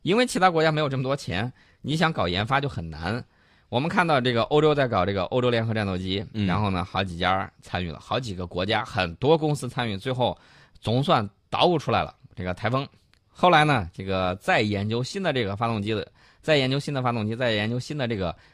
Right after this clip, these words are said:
Speaker 1: 飞行器的时候，没钱。
Speaker 2: 没钱。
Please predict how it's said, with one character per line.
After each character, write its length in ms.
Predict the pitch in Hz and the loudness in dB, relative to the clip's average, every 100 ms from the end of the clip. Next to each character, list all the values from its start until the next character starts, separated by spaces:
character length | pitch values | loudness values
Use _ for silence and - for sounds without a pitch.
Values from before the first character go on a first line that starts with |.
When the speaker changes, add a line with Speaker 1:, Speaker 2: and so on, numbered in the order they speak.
| _ | _
Speaker 1:
飞 160 | - 151 | -2 0
行 140 | 147 | 0
器 140 | 147 143 | 0 -2
的 140 | 95 | 0
时 80 | 98 | -2
候， 120 | 85 - _ _ _ _ | -4 -8 _ _ _ _
没 160 | 82 | -8
钱。 320 | 95 - 90 101 | -8 -8 -12 -10
Speaker 2:
没 260 | 98 101 104 | -2 0 0
钱。 260 | 95 82 | -4 -8